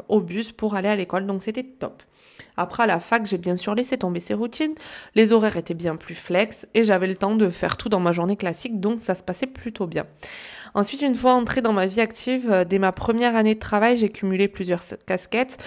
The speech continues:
l'auto-entreprise, le salariat et le bénévolat. Donc automatiquement, là, les journées commençaient à être un petit peu plus courtes. Et puis, quelques années plus tard, j'ai en plus, euh, rajouté les études à tout ça. Donc là, clairement, il a fallu que je rajoute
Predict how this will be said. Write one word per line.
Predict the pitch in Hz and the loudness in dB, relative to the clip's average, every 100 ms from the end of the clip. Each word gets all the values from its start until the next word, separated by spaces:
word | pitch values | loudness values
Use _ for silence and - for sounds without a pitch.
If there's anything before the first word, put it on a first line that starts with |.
| - - | -16 -4
l'auto-entreprise, | 190 185 180 175 185 180 226 208 | -2 2 2 2 0 2 0 2
le | 180 | 0
salariat | 180 175 175 196 | 2 2 2 2
et | 196 | 2
le | |
bénévolat. | 165 165 165 165 190 254 | 0 -2 -2 0 4 4
Donc | 220 180 | 2 -2
automatiquement, | 190 196 185 - - 240 | -4 -4 -4 -6 -6 -2
là, | 254 233 | 0 0
les | 233 208 | 2 0
journées | 190 190 226 | 0 -2 0
commençaient | 226 190 196 262 | 0 -2 0 0
à | |
être | 226 - | 0 -2
un | |
petit | 196 220 | -6 -6
peu | - | -10
plus | - - 262 | -10 -6 -4
courtes. | 262 - 220 - - - - - 220 - | -4 -4 -4 -6 -20 -18 -16 -16 -8 2
Et | 254 | 2
puis, | 262 - 262 | 2 -2 2
quelques | 202 190 196 | 2 2 0
années | 190 190 | 0 0
plus | - | -4
tard, | 175 214 254 247 | 0 2 2 0
j'ai | 202 196 214 | 0 2 2
en | 180 | 0
plus, | - 233 247 - - | -4 -6 -6 -10 -4
euh, | 190 180 180 | -2 0 -2
rajouté | 185 185 208 196 254 | -2 2 2 4 2
les | 240 196 | 4 6
études | 208 - 202 | 4 4 0
à | - | 0
tout | - | -4
ça. | - - - | -8 -8 -4
Donc | 185 180 | -4 2
là, | 226 | 2
clairement, | 233 208 190 202 | 2 0 0 0
il | 233 175 | 2 0
a | |
fallu | 165 - 196 | 0 -2 -2
que | 226 196 | 0 0
je | 175 | 2
rajoute | 180 165 190 208 254 262 | 0 2 4 6 4 0